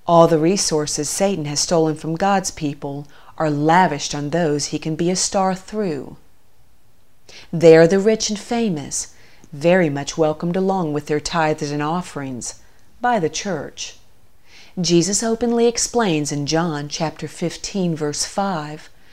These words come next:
"I am the vine, you are the branches.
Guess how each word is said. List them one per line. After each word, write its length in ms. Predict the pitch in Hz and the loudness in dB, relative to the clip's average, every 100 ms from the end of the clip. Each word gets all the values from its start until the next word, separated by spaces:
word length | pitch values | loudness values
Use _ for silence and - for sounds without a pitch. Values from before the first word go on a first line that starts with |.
| - - - | -20 -20 -2
"I 120 | 190 | 0
am 180 | 214 214 | 2 2
the 100 | 196 | 0
vine, 640 | 180 190 202 147 127 139 - - - - | 0 0 -2 -4 -8 -12 -16 -20 -16 -2
you 220 | 165 151 | 4 4
are 100 | 147 | 4
the 100 | 147 | 0
branches. 840 | 156 160 175 185 - 147 135 - | 0 0 0 -2 -4 -6 -6 -10